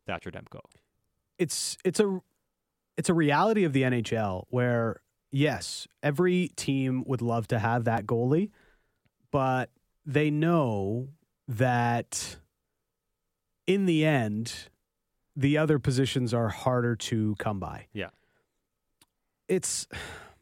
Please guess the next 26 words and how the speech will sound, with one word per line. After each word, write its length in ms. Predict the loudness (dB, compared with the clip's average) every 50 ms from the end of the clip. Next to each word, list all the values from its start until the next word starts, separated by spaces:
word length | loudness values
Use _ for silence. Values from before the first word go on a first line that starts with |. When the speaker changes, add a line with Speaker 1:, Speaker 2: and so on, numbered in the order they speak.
| _ _ _ _ _ _ _ _ _ _ _ _ _ _
Speaker 2:
you 100 | -2 0
know, 40 | 2
the 120 | 4 4 4
right 220 | 4 4 4 4
shot 220 | 4 4 6 4
defenseman, 760 | 2 2 2 2 2 2 2 0 0 0 2 0 0 -2 -4 -6 _ _ _ _ -4
the 60 | -2
centerman, 720 | 0 2 4 4 4 4 4 4 4 4 4 2 0 0 -2
and 140 | 0 2 2
those 220 | 4 2 4 2
are 40 | 2
the 120 | 2 2 2
things 300 | 2 4 4 4 4 2
that 120 | 2 2
can 100 | 2 0
actually 440 | 0 0 0 0 0 0 2 2 0 -2
affect 580 | -4 -8 -2 -2 0 0 0 -4 -6 -6 -6 -6 -2
the 120 | 0 0
gameplay 600 | 0 2 0 0 0 -2 0 0 2 2 2 2 0
on 260 | 0 0 0 0 0 0
the 140 | 0 0
ice 360 | 0 2 2 2 0 -2 -6 -4
to 140 | -2 0 0
a 60 | 0
point 340 | 0 2 2 2 2 0 0
where 500 | 0 0 2 2 2 2 2 2 0